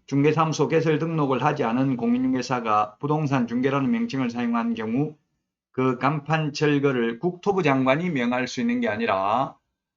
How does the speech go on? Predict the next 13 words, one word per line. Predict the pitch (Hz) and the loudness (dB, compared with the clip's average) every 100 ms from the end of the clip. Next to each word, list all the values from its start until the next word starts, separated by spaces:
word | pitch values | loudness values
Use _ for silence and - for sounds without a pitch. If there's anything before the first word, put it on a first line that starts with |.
| _ | _
등록관청이 | - 185 196 196 - 139 127 120 131 135 175 - | -4 -2 0 0 0 2 2 0 -2 -2 -2 -4
명할 | 120 113 117 117 123 120 | -6 -6 -6 -6 -6 -6
수 | - 170 | -6 -4
있습니다. | 143 - 113 107 104 104 - | -4 -4 -8 -6 -6 -6 -8
국토부 | 147 - 165 143 | -12 -8 -6 -2
장관 | 113 117 117 143 120 | -2 -2 -2 -2 -4
해서 | 104 120 | -6 -4
X고요. | 113 113 - 113 120 151 - _ _ _ _ _ _ _ - | -4 -4 -8 -6 -4 -2 -4 _ _ _ _ _ _ _ 0
자, | 131 127 | 4 4
그 | 131 | 2
다음에 | 143 143 139 147 160 165 _ _ | 2 2 2 0 0 -4 _ _
오 | 139 147 | -2 0
번에 | 151 127 107 117 135 180 | 2 0 0 0 -2 -4